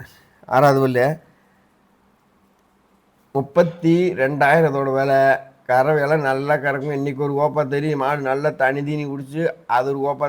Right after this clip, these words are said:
தெரியும். வித்தாசினாலும் நான் வித்தாசின்னு எழுதி போடுறேன். விக்கிலினாலும் பார்த்தீங்கன்னா, உங்களுக்கு நான் இன்னொரு வீடியோ தெளிவாக எடுத்து போடுறேன். கொண்டு போய் சந்தோஷமா கறங்க. மாடு ஒண்ணும் தப்பு வராது. வேணுங்கிறவர்கள் தொடர்பு கொள்ளுங்க. இல்ல,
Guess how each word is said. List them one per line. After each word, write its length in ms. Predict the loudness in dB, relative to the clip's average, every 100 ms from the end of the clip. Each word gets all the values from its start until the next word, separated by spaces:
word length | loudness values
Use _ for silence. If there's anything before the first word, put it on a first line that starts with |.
| -4
தெரியும். 260 | -8 -8 -14
வித்தாசினாலும் 680 | -10 -4 -4 -2 -4 -2 -2
நான் 100 | -4
வித்தாசின்னு 400 | -6 -6 -6 -6
எழுதி 120 | -8 -4
போடுறேன். 280 | -6 -6 -8 -14
விக்கிலினாலும் 600 | -16 -10 -6 -4 -4 -4
பார்த்தீங்கன்னா, 440 | -6 -6 -6 -4 -4 -6 _ _ _ _ _ _ _ -8
உங்களுக்கு 400 | -2 0 0 0
நான் 120 | 0
இன்னொரு 240 | 0 -2 0 -2
வீடியோ 280 | 0 2 2 0 -2
தெளிவாக 340 | -4 0 -2
எடுத்து 180 | -2 -8
போடுறேன். 360 | -4 -4 -6 -12 _ _ _
கொண்டு 180 | -10 -6
போய் 140 | -4 -6
சந்தோஷமா 460 | -6 -6 -6 -8 -6
கறங்க. 380 | -6 -4 -2 -2 -2 _ _ -4
மாடு 260 | 0 2 2
ஒண்ணும் 220 | 0 0
தப்பு 180 | 0 2 2
வராது. 320 | 2 0 -2 -4
வேணுங்கிறவர்கள் 720 | -4 -2 -2 -2 -2 -2 -4
தொடர்பு 240 | -4 -2 -2
கொள்ளுங்க. 280 | -2 -4 -6 -8 _ _ _ _ _ _ _ _
இல்ல, 200 | -4 4